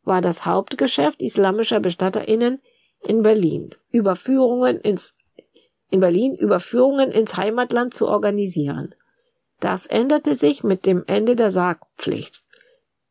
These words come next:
„Die Idee ist, so aus der Welt zu gehen, wie man gekommen ist“,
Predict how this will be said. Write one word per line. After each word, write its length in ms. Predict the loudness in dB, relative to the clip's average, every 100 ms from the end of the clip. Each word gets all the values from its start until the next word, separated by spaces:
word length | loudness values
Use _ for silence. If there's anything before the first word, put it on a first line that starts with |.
| -4
„Die 180 | 0 2
Idee 300 | 4 4 4
ist, 380 | 2 0 -4 -16 -6
so 300 | 0 2 2
aus 220 | 0 -2
der 180 | -2 0
Welt 280 | 2 2 0
zu 160 | -2
gehen, 320 | 2 2 2 2
wie 120 | 2
man 180 | 2 0
gekommen 400 | -4 -2 -2 0
ist“, 320 | -4 -6